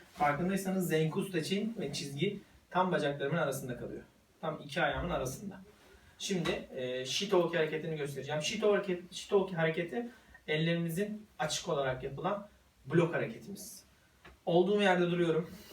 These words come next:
Şöyle göstereyim önce. Yandan. Gedanmara'yı aldım. Olduğum yerde arkadaki elim öndeki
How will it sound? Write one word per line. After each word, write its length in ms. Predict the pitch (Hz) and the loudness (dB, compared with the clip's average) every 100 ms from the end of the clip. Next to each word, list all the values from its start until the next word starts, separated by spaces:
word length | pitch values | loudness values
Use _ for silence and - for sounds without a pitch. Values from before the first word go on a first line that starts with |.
| - - | -20 -18
Şöyle 280 | - 208 160 | 0 2 4
göstereyim 460 | 131 131 139 131 127 | 0 -4 -6 -6 -4
önce. 360 | 123 147 208 - - _ - - - - - - - - - - | -4 -2 -2 -4 -16 _ -20 -20 -20 -20 -20 -18 -16 -16 -10 0
Yandan. 580 | 151 135 123 175 208 - - - - _ | 2 2 2 0 -2 -12 -20 -20 -20 _
Gedanmara'yı 520 | 175 165 160 156 147 151 | 2 4 4 4 2 2
aldım. 500 | 147 143 139 180 - - - - - _ _ _ _ - | 4 4 2 -2 -4 -10 -20 -20 -20 _ _ _ _ 2
Olduğum 360 | 165 185 247 | 4 6 6
yerde 480 | 240 202 160 190 - - - | 8 8 6 2 0 -12 2
arkadaki 540 | 170 170 190 196 226 | 4 6 4 2 4
elim 260 | 208 208 - - - - - | 2 2 -2 -10 -20 -20 0
öndeki 760 | 160 165 175 180 220 214 - | 2 4 4 4 4 2 0